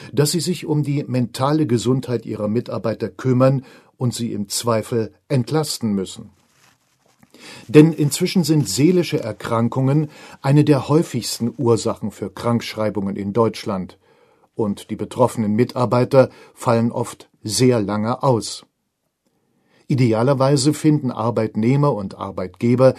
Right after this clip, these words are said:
gemeinsam eine individuelle Lösung, etwa eine Veränderung der Aufgaben oder eine zeitweilige Reduzierung der Stundenzahl.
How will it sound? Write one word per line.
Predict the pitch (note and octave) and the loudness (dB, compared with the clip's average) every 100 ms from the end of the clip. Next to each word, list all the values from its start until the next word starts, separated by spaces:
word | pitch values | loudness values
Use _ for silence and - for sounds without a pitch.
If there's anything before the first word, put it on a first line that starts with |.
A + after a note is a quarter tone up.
| - - | -2 -6
gemeinsam | - A2+ A#2 B2+ D3+ C3 C3+ C3+ | -2 2 4 4 4 4 0 -2
eine | - G#2 G#2+ | -4 -4 -4
individuelle | - E3 D3 D3+ A#2 G#2 G#2+ A2 A#2+ | -2 0 0 0 0 -2 -4 -2 2
Lösung, | B2 C#3+ D3 C3 G2+ - - _ _ _ _ | 4 6 6 6 2 -6 -20 _ _ _ _
etwa | B2 - G2 | -6 -4 -4
eine | G2+ G2+ | -4 -6
Veränderung | - A#2+ B2 A2+ F#2+ G2 | -6 0 2 2 0 -4
der | G2 - | -4 0
Aufgaben | B2 B2 - A#2+ A#2+ B2+ - - - - | 0 0 0 2 2 0 -2 -14 -16 -4
oder | A#2 A#2 | 0 0
eine | A2+ G#2+ G#2 G2+ | -2 -2 -4 -4
zeitweilige | - B2 B2 A#2 G#2+ G2+ G#2 | 0 0 0 0 -2 -2 -4
Reduzierung | G#2 G#2 G2 - A#2+ A2 A2+ | -4 -4 -6 -2 0 0 0
der | A#2 | -2
Stundenzahl. | - D#3 D#3 A#2 - - F2+ | 2 4 4 0 -6 -6 -8